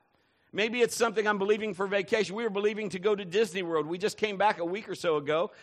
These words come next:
But you know what? We put a picture of the castle on the vision board. And we knew what it would cost for us to go.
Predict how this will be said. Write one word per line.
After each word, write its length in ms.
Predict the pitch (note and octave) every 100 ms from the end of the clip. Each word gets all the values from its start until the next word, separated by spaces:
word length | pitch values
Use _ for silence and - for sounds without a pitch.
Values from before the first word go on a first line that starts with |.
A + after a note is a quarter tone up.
| -
But 120 | E3 F3+
you 100 | F#3
know 100 | F#3
what? 380 | G3 C4 - -
We 80 | E3+
put 220 | - G#3
a 100 | F#3
picture 760 | F3 - - C#4+ - E3 E3+ - - -
of 140 | F#3+ G3
the 80 |
castle 540 | A3+ G#3+ B3 B3 G3+ G3+
on 120 | G#3+
the 60 | G#3+
vision 320 | C4+ A3 A3
board. 300 | F3+ D3 E2 - _ _ _ _ _ _ _ _ _ _ _ _ -
And 140 | G#3
we 100 | G#3+
knew 200 | G3+ A#3+
what 180 | B3 A#3
it 100 | A3+
would 180 | G#3+ D#3+
cost 540 | A#3 C4 G#3+ G#3 - _
for 140 | F#3 F#3+
us 140 | F#3
to 100 | A3
go. 340 | G3 A#3 E3